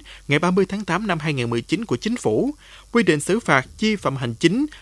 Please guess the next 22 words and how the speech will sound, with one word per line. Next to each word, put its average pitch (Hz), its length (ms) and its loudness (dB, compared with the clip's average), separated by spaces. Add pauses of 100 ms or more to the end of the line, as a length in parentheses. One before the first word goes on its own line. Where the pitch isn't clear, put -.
(100)
trong 151 240 4
lĩnh 135 260 0
vực 139 180 2
hóa 165 160 0
chất 254 240 2 (260)
và 139 320 4
vật - 180 0
liệu 127 180 4
nổ 131 220 2
công 196 240 2
nghiệp. 127 200 6 (640)
Một, 135 300 6 (520)
sửa 170 180 4
đổi 165 140 6
bổ 165 180 2
sung 196 300 0
điểm 135 280 2
A 156 260 4
khoản 143 300 2
hai 156 360 2
điều 135 220 4
hai 165 300 0